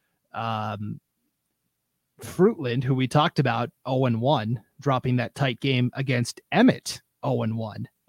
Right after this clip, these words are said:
And so this is a pair of oh and one teams, a-, and Fruitland is punching up again, right? They're playing a four A opponent for the second week in a row.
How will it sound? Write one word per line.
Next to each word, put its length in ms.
And 180
so 100
this 240
is 80
a 60
pair 220
of 80
oh 180
and 100
one 140
teams, 280
a-, 140
and 280
Fruitland 400
is 100
punching 420
up 160
again, 280
right? 220
They're 100
playing 300
a 80
four 320
A 140
opponent 440
for 60
the 80
second 380
week 160
in 80
a 20
row. 340